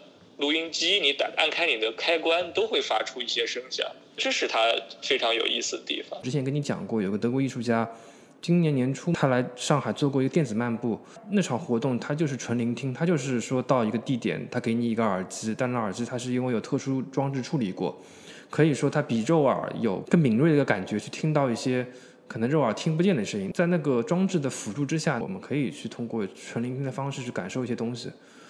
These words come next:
Speaker 2: 那就如果说没有人去做一个讲解，或者说没有装置来辅助的话，观众可能会迷失的，就是他不知道来听什么东西，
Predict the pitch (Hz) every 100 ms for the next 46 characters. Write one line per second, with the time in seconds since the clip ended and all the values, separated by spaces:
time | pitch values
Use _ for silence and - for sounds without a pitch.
0 | - - - - 185 85 139 156 147 196
1 | 135 165 160 160 165 117 113 147 - 160
2 | 170 139 143 147 110 127 131 - 147 131
3 | 127 143 131 151 160 131 139 - 98 123
4 | 143 117 107 92 - - - - 165 160
5 | 117 104 101 117 160 110 120 - 156 120
6 | 92 120 - 151 160 165 117 - - 151
7 | 101 78 101 107